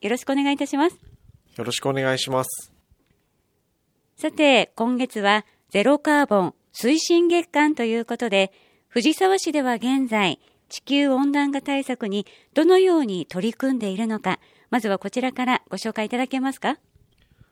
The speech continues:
Speaker 2: はい。藤沢市では、地球温暖化対策に資する設備への補助と、環境啓発を主な施策の二本柱として位置づけ、省エネ、総エネ、再エネの促進を重視して、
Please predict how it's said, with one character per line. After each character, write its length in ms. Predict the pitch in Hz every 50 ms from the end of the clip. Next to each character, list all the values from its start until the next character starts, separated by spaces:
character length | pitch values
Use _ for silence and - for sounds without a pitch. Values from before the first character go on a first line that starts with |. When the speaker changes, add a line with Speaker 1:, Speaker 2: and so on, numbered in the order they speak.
| _ _ _
Speaker 2:
は 120 | - 185
い。 100 | 160 - _ _ _
藤 240 | - - 123 143 156
沢 240 | - 202 202 220
市 140 | 208 - 180
で 80 | 156 147
は、 260 | 135 127 117 101 - - _ _ _ _
地 160 | - - -
球 220 | - 160 165 165
温 180 | 170 170 170 170
暖 160 | 165 170 165
化 140 | 160 175 175
対 160 | 185 175 170
策 240 | 160 - 127 - 123
に 80 | 117 110
資 140 | - 123
す 120 | 117 - 127
る 80 | 113
設 300 | 110 - 175 175 175 -
備 160 | 185 160 151 139
へ 100 | 127 117
の 80 | 117
補 160 | 107 - 151
助 140 | 143 135 120
と、 240 | - 113 101 82 - - - - - - - - _ _ -
環 200 | - 156 156 156
境 200 | - 175 160 156
啓 160 | - 165 151
発 260 | 127 127 - - 113
を 140 | 113 104 113
主 180 | 151 151 147
な 100 | 120 113
施 140 | 104 - 113
策 220 | 107 117 - - 110
の 80 | 110
二 140 | 104 107 107
本 180 | 120 139 143 139
柱 320 | 156 147 - 143 131 123
と 100 | - 135
し 60 | -
て 100 | - -
位 60 | 190
置 140 | 165 - 147
づ 120 | 135 143 -
け、 260 | - 120 101 - _ - - - - - - _
省 380 | - - - - 143 139 143 139
エ 80 | 135 131
ネ、 260 | 139 135 131 - - _ _ _ _ _
総 380 | - - 147 143 139 139 135
エ 60 | 127
ネ、 260 | 127 131 131 127 - _ _ _ _ _ _
再 300 | - - 135 131 131 135
エ 40 | 135
ネ 100 | 135 135
の 100 | 131 135
促 220 | 127 - 127 -
進 180 | - - 139 131
を 80 | 123 120
重 180 | - 160 170
視 160 | 151 - 131
し 120 | 117 - -
て、 260 | 120 110 101 - _